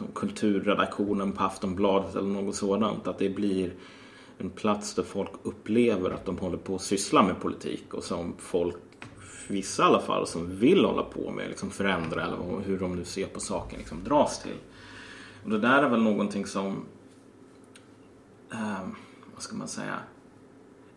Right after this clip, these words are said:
idén om att politik handlar om smarta människor som håller på att tycka smarta saker, den är inte ny. Den har väl ungefär funnits lika länge som det finns, funnits människor och politik.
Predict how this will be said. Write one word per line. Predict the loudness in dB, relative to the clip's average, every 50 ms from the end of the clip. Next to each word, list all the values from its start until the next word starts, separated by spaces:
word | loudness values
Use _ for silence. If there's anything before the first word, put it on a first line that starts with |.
| -2 4
idén | 4 4 6 6 4 4 4 4 0 -4 -4 -6 -2
om | 0 2
att | 2 2 0 0
politik | 0 0 0 2 2 2 2 2 0 0
handlar | 0 2 4 4 4 4
om | 4 2
smarta | -2 0 2 4 4 4 2 4 4 6
människor | 6 8 8 6 4 4 0 -2
som | -2 0 0 0
håller | 0 0
på | 0 -2 -4
att | -2
tycka | -2 -4 -4 -2 -4 -4
smarta | -2 0 -2 -2 0 -2 -4 -2
saker, | 2 2 2 2 2 0 -2 -2 -2 -2 -4 -6 -14 -20 -20 -18 -18 -18 -18 -18 -20 -20 -4 6
den | 8 12 12 12 12 10 8 6 4 2
är | 2 2 2 4
inte | 4 2 2 2 -2 -2 2
ny. | 6 6 6 6 6 4 2
Den | 2 4 4 6
har | 6 6
väl | 6 6 4
ungefär | 4 2 2 0 -2 -4
funnits | -2 -2 -2 -2 -2 -2 -4 -4 -4
lika | -4 -2 -2 -2
länge | 0 0 0 -2 -2
som | -2 -2 -2
det | -2 -2
finns, | -2 -2 -2 -2 -4 -10 -12 -8
funnits | -2 0 0 0 0 -2 0
människor | 0 2 2 2 0 -2 -2 -2 -2 -2 -2
och | -2
politik. | 0 2 2 2 4 4 2 2 2 -4 -14 -16 -18 -20